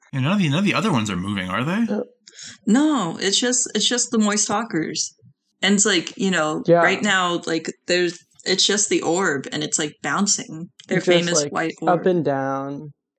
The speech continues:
Speaker 2: It's, like, very, very tiny amounts of bounce, but it's, like,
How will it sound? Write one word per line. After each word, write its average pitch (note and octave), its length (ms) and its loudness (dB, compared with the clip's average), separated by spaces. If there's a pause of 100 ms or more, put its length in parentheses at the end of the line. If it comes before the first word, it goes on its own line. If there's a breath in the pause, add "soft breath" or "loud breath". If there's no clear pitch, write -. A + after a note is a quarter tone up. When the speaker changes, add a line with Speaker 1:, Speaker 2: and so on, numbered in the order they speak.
Speaker 2:
It's, F#3 200 2
like, F#3 160 4
very, E3+ 520 4
very F3+ 340 0
tiny D#3 480 0
amounts C3+ 360 0
of C3+ 160 -4
bounce, - 560 -8
but D#3 200 4
it's, C#3 200 0
like, - 260 -2